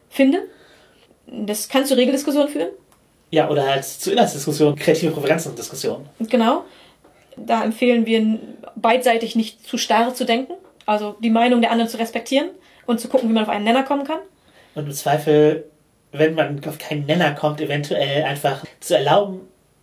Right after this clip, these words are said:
Speaker 2: diesen Nachteil abzulegen und einen anderen zu kaufen.
Speaker 1: Ja, aber allgemein, meistens kommt man irgendwie auf einen Nenner, wenn man da offen ist.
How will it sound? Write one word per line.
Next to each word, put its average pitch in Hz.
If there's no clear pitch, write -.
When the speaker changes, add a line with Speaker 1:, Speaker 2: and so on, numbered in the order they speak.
Speaker 2:
diesen 151
Nachteil 143
abzulegen 151
und 143
einen 135
anderen 127
zu 131
kaufen. 110
Speaker 1:
Ja, 214
aber 220
allgemein, 208
meistens 214
kommt -
man -
irgendwie 104
auf -
einen 196
Nenner, -
wenn 202
man -
da -
offen -
ist. -